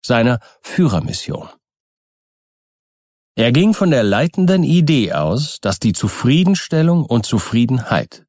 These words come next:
der Angestellten und Arbeiter Willfährigkeit erzeuge, eine unsichtbare, große, fördernde Macht, die für das Gedeihen eines jeden Unternehmens unerlässlich sei.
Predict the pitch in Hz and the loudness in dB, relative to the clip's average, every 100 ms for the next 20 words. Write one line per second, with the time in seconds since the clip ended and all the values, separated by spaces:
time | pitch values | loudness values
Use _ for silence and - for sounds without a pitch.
0 | 85 80 104 123 123 117 - 117 113 127 | -6 -4 0 2 2 -2 -4 -4 -4 -6
1 | - _ _ 127 123 - 104 85 78 71 | -8 _ _ -2 -2 -2 -2 0 -2 -4
2 | - 80 - _ _ 117 135 107 - 90 | -4 -6 -8 _ _ 0 2 0 -2 -4
3 | 78 76 - 80 - - - - 76 - | -4 -6 -6 -6 -6 -8 -10 -10 -10 -12
4 | - - - - - 104 127 117 - - | -20 -20 -20 -16 -6 0 0 0 -4 -18
5 | _ 147 175 170 190 - - 156 165 180 | _ 0 2 2 0 -4 -4 -2 2 0
6 | 151 120 135 156 151 - 156 - - 117 | 0 2 2 2 0 -2 -4 -4 -2 0
7 | 117 113 117 127 113 - - - - 95 | 2 0 0 2 0 -2 -10 -18 -10 -6
8 | 87 82 - - 92 87 107 127 147 104 | -4 -2 -2 -2 -2 2 2 2 0 0
9 | 95 80 - 104 139 151 - 113 - 95 | -2 -4 -2 0 2 0 0 -4 0 0
10 | 92 90 92 - - _ _ 123 113 107 | 2 2 0 -4 -18 _ _ -2 0 0
11 | 117 - - - - - - | -2 -4 -8 -10 -10 -12 -14